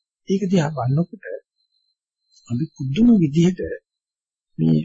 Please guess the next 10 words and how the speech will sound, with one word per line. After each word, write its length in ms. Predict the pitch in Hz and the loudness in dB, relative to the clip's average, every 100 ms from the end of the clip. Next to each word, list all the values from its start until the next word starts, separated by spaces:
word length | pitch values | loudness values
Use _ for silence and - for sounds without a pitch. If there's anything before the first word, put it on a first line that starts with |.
| - | -6
අපිව 360 | - - 190 196 | -20 -4 2 2
මම 280 | 156 131 131 170 | 2 0 0 2
ආරක්ෂා 540 | 175 131 151 - 185 208 | 2 0 0 0 -2 -4
කරලා 440 | 220 175 101 - - _ _ _ _ | -4 -6 -8 -14 -18 _ _ _ _
මේකට 340 | 165 196 202 190 135 | 0 2 0 -2 -14
හේතු 440 | - 165 233 233 - | -8 0 2 2 -2
බාහිරය 400 | 135 123 131 131 | -2 -2 0 0
හොයන්න 280 | 123 127 127 | 0 0 -4
හදන 340 | - 120 143 139 | -8 -8 -8 -8
තාක්කල් 560 | - 117 - - - | -10 -12 -14 -18 -18